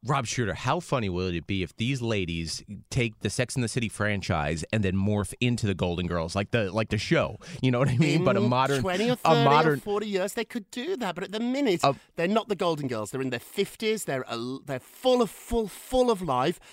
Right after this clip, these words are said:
Speaker 2: They can rock around town. I have friends in their fifties and their sixties who are fantastic, vibrant people. We can't just write off women in their fifties and their sixties because we don't do it to men. She's right about that.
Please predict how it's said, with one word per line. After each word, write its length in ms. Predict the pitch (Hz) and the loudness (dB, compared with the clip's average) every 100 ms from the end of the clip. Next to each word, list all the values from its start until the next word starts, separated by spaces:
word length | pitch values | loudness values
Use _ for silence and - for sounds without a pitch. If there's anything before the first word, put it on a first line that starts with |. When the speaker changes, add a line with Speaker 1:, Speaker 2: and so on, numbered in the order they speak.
| - - | -20 -8
Speaker 2:
They 100 | 175 | -6
can 320 | 196 185 185 | -4 -6 -2
rock 260 | 214 220 254 | -2 -2 -4
around 320 | 240 214 214 | -4 -4 -4
town. 320 | - 143 156 | -4 -4 -2
I 140 | 190 | -4
have 120 | 262 - | -6 -8
friends 420 | - 143 139 139 | -8 -6 -4 -4
in 100 | 131 | -4
their 140 | 120 | -4
fifties 400 | - 131 - 131 | -6 -8 -6 -6
and 100 | 127 | -4
their 80 | 117 | -6
sixties 440 | - 127 - 139 - - - _ | -6 -10 -6 -8 -8 -16 -20 _
who 120 | - 254 | -6 -6
are 60 | |
fantastic, 880 | - - 277 254 269 - 233 202 247 | -6 -10 -6 -4 -4 -4 -8 -8 -8
vibrant 640 | 143 127 160 190 202 196 202 | -10 -6 -4 -2 -2 -2 -2
people. 220 | 233 226 | -4 -2
We 80 | 180 | -2
can't 300 | - 214 269 | -2 -6 -4
just 160 | 277 185 | -6 -8
write 380 | 139 147 156 143 | -2 -2 -2 -4
off 140 | - | -4
women 420 | 127 113 123 135 - - - - | -2 2 2 2 -2 -12 -20 -4
in 140 | 139 | 0
their 120 | 135 131 | 0 0
fifties 400 | 170 143 185 180 | -4 -4 -2 0
and 100 | 180 | 0
their 80 | |
sixties 400 | 170 139 - 139 | 0 -4 -4 -4
because 220 | - 175 180 | -2 -2 0
we 100 | 190 | 6
don't 240 | 240 269 | 8 8
do 100 | 254 | 4
it 80 | - | 2
to 100 | - | 0
men. 280 | 180 127 95 | 2 2 0
She's 240 | - 175 | -4 -4
right 260 | 185 220 247 | 2 2 2
about 220 | 233 220 | 2 0
that. 180 | 147 104 | 0 -2